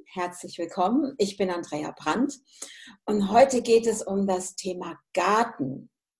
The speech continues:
oder sagen wir noch besser um Waldgarten.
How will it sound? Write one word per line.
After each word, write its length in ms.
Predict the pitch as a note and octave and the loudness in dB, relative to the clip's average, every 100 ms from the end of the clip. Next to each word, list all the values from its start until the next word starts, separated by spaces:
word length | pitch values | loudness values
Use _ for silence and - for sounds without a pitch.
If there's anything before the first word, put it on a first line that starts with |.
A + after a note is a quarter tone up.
| - | -10
oder 340 | D#3+ E3+ E3 | -6 -6 -4
sagen 280 | D#3+ F#3 F#3+ | -2 0 0
wir 240 | F3+ F3+ | -4 0
noch 400 | G3+ C4+ C#4+ - | 4 4 4 -2
besser 420 | - F3 F3 F#3 - | 0 0 0 -2 -4
um 320 | - E3+ D3+ C#3+ | -6 -6 -8 -2
Waldgarten. 920 | D#3+ G#3+ A#3 - D3+ C#3 C#3 - F#3+ | 4 4 4 -2 -4 -4 -6 -14 -20